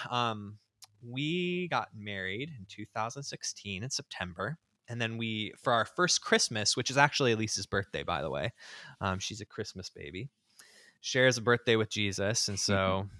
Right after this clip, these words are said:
Speaker 1: that's, that's a
Speaker 2: Oh,
Speaker 1: tall
Speaker 2: boy.
Speaker 1: order of competition. Um, but anyway, we spent our first Christmas on a Hope Volunteer Corps in the Philippines.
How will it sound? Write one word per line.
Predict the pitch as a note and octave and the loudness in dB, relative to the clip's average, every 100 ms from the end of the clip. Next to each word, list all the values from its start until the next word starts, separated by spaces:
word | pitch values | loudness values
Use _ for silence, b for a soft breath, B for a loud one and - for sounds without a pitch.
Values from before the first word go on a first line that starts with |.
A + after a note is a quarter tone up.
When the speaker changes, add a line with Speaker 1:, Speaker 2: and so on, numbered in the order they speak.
| b _ | b _
Speaker 1:
that's, | G#2+ - - | 0 0 -2
that's | - G#2 - - - _ - - - | 0 0 2 -2 -4 _ -20 -20 -2
a | G#2+ G2+ - | 2 2 2
Speaker 2:
Oh, | |
Speaker 1:
tall | - A2+ G#2 | 8 8 10
Speaker 2:
boy. | |
Speaker 1:
order | G#2+ G#2+ G#2 | 8 6 4
of | F#2+ | 2
competition. | A2+ G2 G2 G2+ - G2+ B2+ - _ _ _ _ _ _ _ - _ - | 0 0 0 -2 0 0 -2 -8 _ _ _ _ _ _ _ -20 _ -2
Um, | C3+ B2 A2 G#2 - _ _ - | 0 2 -2 -8 -12 _ _ -2
but | C3+ | 2
anyway, | C#3 C#3 A2+ G#2 | 4 2 2 0
we | G#2+ B2 B2+ | 0 0 0
spent | A#2+ - C3 | 0 -2 0
our | A2 | 0
first | - - D3+ - | 0 4 4 4
Christmas | - A2+ - G#2+ F#2+ - - G#2 | 2 0 2 2 2 2 0 4
on | G#2 G2 F#2+ G2 F#2+ - | 6 6 6 2 -2 -2
a | G2+ | -2
Hope | - - C#3+ - - | 0 2 4 4 4
Volunteer | A2+ G#2 G2 - E3 E3+ | 4 4 4 2 2 2
Corps | - G#2 G2 F#2+ G#2 b b b _ | 0 0 2 0 -2 b b b _
in | A2 G#2+ G2+ | 2 2 2
the | |
Philippines. | - G3 E3 F2 D2+ - - | 2 2 2 -2 -14 -14 -16